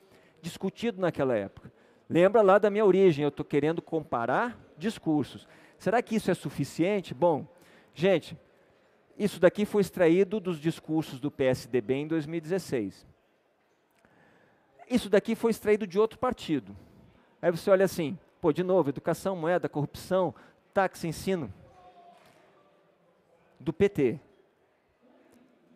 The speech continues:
Eu peguei dois partidos que são diametralmente opostos nas, nas ideologias, nas convicções,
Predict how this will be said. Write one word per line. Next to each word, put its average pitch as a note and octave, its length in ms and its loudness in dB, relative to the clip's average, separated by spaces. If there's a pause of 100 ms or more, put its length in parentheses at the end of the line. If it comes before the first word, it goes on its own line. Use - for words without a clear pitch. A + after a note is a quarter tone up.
(280)
Eu E3 80 2
peguei E3+ 260 2
dois F3+ 160 2
partidos A3 640 -4
que F#3+ 240 0
são F3 340 -4
diametralmente C#3+ 880 -4
opostos C#3 720 0
nas, B2 560 -6
nas B2+ 200 -6
ideologias, B2+ 560 -2
nas C#3 160 -12
convicções, E3+ 560 -6